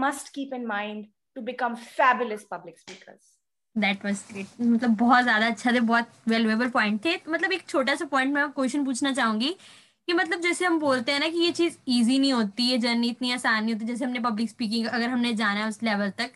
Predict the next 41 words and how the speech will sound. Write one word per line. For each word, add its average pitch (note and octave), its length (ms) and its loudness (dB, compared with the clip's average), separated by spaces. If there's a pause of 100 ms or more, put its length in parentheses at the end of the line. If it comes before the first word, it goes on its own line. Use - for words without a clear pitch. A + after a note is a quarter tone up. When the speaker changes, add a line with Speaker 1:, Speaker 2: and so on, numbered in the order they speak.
(600)
Speaker 2:
तो F#4 200 0
मतलब F4 380 -2
आपकी C4 360 -2
लाइफ C#4 280 -2
में C#4+ 100 -4
कुछ D#4 160 -4
ऐसा B3+ 200 -2
इंसिडेंस B3+ 680 -2
हुआ A#3+ 240 2
हो G#3+ 240 2
कि B3 480 -4 (140)
जिसका A#3+ 640 0
मतलब A#3+ 260 -4
आपको B3+ 300 -2
हो A#3 60 -4
कि C#4+ 100 -6
नहीं C4 220 -2
ये B3 80 0
ऐसा A#3+ 140 -4
इंसिडेंट A#3+ 500 -4
होना A3+ 260 0
नहीं C4 160 -4
चाहिए A3 320 -2
था A#3 80 -6
या A#3+ 120 -2
कुछ B3 300 -8
ऐसा A#3 200 -2
something, A#3+ 400 -4 (440)
मतलब F4+ 160 2
हर D#4+ 200 0
पब्लिक D#4 280 -2
स्पीकर C#4 380 -2
की C#4 120 -2
एक D4+ 120 -6
स्टोरी C4+ 360 0
होती A#3+ 340 -2
है D4 120 0
शुरू C4 260 -4
वाली B3+ 240 -2
की, B3+ 140 -4
जैसे C#4 400 -2